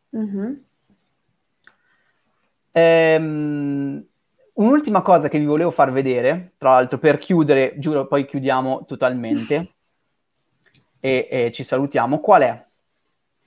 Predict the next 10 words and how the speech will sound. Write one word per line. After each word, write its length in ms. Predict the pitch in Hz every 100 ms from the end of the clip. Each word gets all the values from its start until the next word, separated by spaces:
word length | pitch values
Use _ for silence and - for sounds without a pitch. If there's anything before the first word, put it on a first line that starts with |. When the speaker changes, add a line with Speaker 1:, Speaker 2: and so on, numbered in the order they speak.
| _ _ _ _ _
Speaker 2:
Tutto 560 | 277 277 - - 156
ciò 440 | 143 208 170 - -
che 160 | 156 143
vi 160 | 151
ho, 380 | 180 190 190 -
eh, 260 | 143 131 120
spiegato 580 | - - 170 185 196 196
in 120 | 156
questa 540 | 143 127 - 131 120 117
live, 340 | 120 123